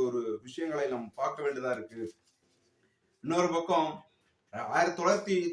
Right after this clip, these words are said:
தொண்ணூத்தி ஒன்பதுல பி ஜே பி அன்னைக்கு வந்து வெறும் நூத்தி எண்பத்தி ரெண்டு எம் பிக்கள் தான் இருந்தாங்க. அந்த நூத்தி எண்பத்தி ரெண்டு எம் பிக்கள் இருக்கும் பொழுதுதான் ரெண்டாயிரத்தி ரெண்டு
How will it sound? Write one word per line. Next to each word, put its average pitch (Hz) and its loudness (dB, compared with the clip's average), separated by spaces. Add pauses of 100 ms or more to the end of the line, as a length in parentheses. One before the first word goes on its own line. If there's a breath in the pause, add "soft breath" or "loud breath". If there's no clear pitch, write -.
(120)
தொண்ணூத்தி 208 -2
ஒன்பதுல 196 6 (440)
பி 180 0
ஜே 202 0
பி 180 0 (160)
அன்னைக்கு 160 0
வந்து 160 2 (160)
வெறும் 190 4
நூத்தி 220 0
எண்பத்தி 196 2
ரெண்டு 175 2
எம் 165 0
பிக்கள் 185 -2
தான் 180 2
இருந்தாங்க. 160 0 (840)
அந்த 165 4
நூத்தி 214 2
எண்பத்தி 214 8
ரெண்டு 190 2
எம் 202 4
பிக்கள் 208 4
இருக்கும் 196 2
பொழுதுதான் 160 0 (480)
ரெண்டாயிரத்தி 214 4
ரெண்டு 190 4